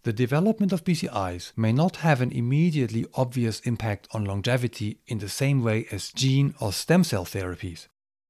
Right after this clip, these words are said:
As a medical intervention, B C Is act to restore lost capabilities of narrowly defined patient groups, but not to extend lifespans of the general population.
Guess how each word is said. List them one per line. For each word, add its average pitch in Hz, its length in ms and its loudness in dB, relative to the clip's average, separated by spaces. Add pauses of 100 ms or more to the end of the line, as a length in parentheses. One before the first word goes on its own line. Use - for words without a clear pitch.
As 104 140 -4
a 104 40 0
medical 165 440 -4
intervention, 135 720 -4
B 127 80 2
C 160 160 -2
Is 135 480 0
act - 460 -4
to 117 100 -2
restore 117 560 2
lost 131 320 0
capabilities 127 880 -2
of 107 240 -8
narrowly 151 440 4
defined 127 680 -2
patient 120 340 -2
groups, - 420 -10
but 107 220 -2
not 160 360 0
to - 60 -6
extend 113 440 -2
lifespans 110 840 -2
of 107 160 -6
the 107 100 -8
general 104 480 -4
population. 107 760 -4